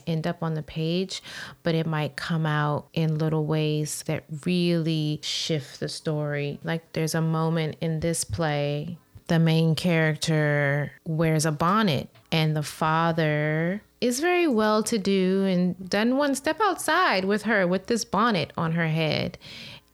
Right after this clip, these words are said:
And you feel the energy between them when he asks her, "Is she gonna wear that out the house?" And her reaction, "Fifteen years later, you still checking me."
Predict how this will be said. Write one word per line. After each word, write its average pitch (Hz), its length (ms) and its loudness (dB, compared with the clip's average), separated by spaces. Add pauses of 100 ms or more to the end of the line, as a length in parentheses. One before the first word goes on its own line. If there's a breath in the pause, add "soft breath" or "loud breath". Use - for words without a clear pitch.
(140)
And 170 720 0 (180)
you 185 260 -2
feel 262 840 0
the 202 180 0 (140)
energy 196 460 0
between 190 640 0
them 147 460 0
when 160 220 -2
he 202 420 -2
asks 170 500 -2
her, 139 480 0 (320 loud breath)
"Is 165 160 2
she - 240 -2
gonna 151 260 0
wear 151 260 0
that 143 320 -4 (140)
out 160 240 -2
the 151 120 -2
house?" - 720 -8 (180)
And 160 280 2
her 175 760 2
reaction, 156 960 0
"Fifteen 247 640 -2
years 190 300 0
later, 170 320 0
you 160 200 -2
still 170 360 -2
checking 160 500 -6
me." - 300 -10